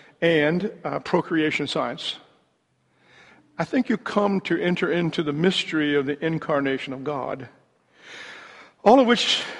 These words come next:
today is for me to say that I'm not gonna spend any time, not an ounce of time, explaining the inexplicable that Jesus ascended into heaven. Frankly, you can watch that on the History Channel. They're a little braver than I am, or maybe Entertainment Tonight or something like that.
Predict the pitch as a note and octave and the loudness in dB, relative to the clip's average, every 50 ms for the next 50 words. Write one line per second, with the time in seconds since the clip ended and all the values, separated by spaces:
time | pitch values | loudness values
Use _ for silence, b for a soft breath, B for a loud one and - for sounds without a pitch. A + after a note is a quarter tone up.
0 | - - - E3 D3 F3+ G#3+ A#3 F#3 D3+ D3+ D#3+ E3+ E3+ D#3+ D3+ D3 - - - | -14 -6 -6 0 4 6 6 6 4 2 2 2 2 2 0 0 -2 -6 -8 -8
1 | - - - - D#3+ D3 E3+ F3+ D#3+ C#3 - - E3 D#3+ D3+ C#3+ D3 D3+ E3 F3 | -10 -12 -10 -8 -6 -2 -2 -2 -2 -2 0 2 2 2 2 2 2 2 2 4
2 | F3 E3+ D3+ - E3 C#3+ - - - E3 D#3 D#3 E3+ G3+ G#3+ G#3 E3+ - - D#3 | 4 2 2 2 -4 -6 -6 -4 -4 -2 -2 2 2 4 4 4 0 0 -2 -2
3 | C3+ B2 A#2 D3 D3 D3+ D3+ D3 D3+ D#3 F3 F#3+ F3+ - E3 - - D#3+ D#3 D3+ | 0 0 0 0 0 2 2 4 4 4 4 4 2 -2 -6 -4 -2 0 0 0
4 | D3+ D3 B B B B - E3+ - - - - - E3+ F#3 G3+ A3 G#3+ G3 E3 | -2 -4 B B B B -4 -2 -2 -2 -6 -4 0 4 6 6 6 6 4 2
5 | D#3+ E3 F3 F3 - - B B B B B B B B B B - C3+ D3+ - | 2 0 -2 -4 -6 -14 B B B B B B B B B B -8 -8 -4 0
6 | E3+ E3+ F3 D#3+ - - - - F#3+ E3+ - D#3+ C#3+ C3 C3+ D3+ D#3+ D#3 - - | 0 0 0 0 -2 -6 2 2 2 2 2 -4 -2 0 0 0 0 -2 -6 -12
7 | - C#3 C#3 D3+ C#3+ C#3+ - D3 E3 D#3+ D3 D#3 C3 - C3 - - D#3 D3+ C#3 | -16 -6 -2 -2 -2 -2 0 0 0 0 0 0 -2 -2 -2 -2 0 0 0 0
8 | C#3 C3 C3+ C3+ C#3 D3+ C3+ D3+ D3 C3+ B2+ B2 B2+ C3 C3 - _ B B B | 0 0 -2 -2 -2 -2 -2 0 -2 -2 -4 -8 -10 -12 -14 -16 _ B B B
9 | B B B B B B B B - - F#3 F#3+ G3 A#3+ G#3 F#3 F#3 F3 F3 E3 | B B B B B B B B 2 4 4 4 6 4 4 4 4 2 4 6
10 | F3+ F#3 F3+ - G3 F#3 F3+ E3+ E3 D#3 D3 F#3 F#3+ - - E3+ D#3+ - - E3+ | 6 6 6 4 0 2 2 2 0 4 4 4 4 4 0 -6 -6 -2 0 0
11 | E3 E3+ G3 F#3+ E3 D#3+ D#3+ E3 E3 D#3 C#3 C#3+ D#3 E3+ F3 E3 D#3+ D3 D3 D3+ | 2 2 2 2 2 2 2 2 0 -2 0 2 4 4 4 4 2 0 0 0
12 | D3 D3 D3 D3+ D#3 F3 G#3 G3+ - E3+ D#3 D#3 F#3 F#3 - - G3 D#3+ D#3+ D#3 | 2 2 2 4 4 2 2 2 0 0 2 2 2 2 0 -2 -2 -2 0 0
13 | E3+ E3 D#3 D#3 D3+ - - E3 D#3 D3+ D#3+ - - D3+ D#3+ D#3 D3+ C#3+ C#3 C#3 | 0 0 0 -2 -2 -2 -2 -2 -2 -2 -4 -4 -4 -2 0 0 2 0 0 -2
14 | - C3 - - D3+ D3 D3+ D3 D3 C#3+ - - D#3 C#3 B2+ B2 - - B | -6 -6 -4 -4 -2 -2 0 0 0 0 0 0 2 2 2 0 -4 -8 B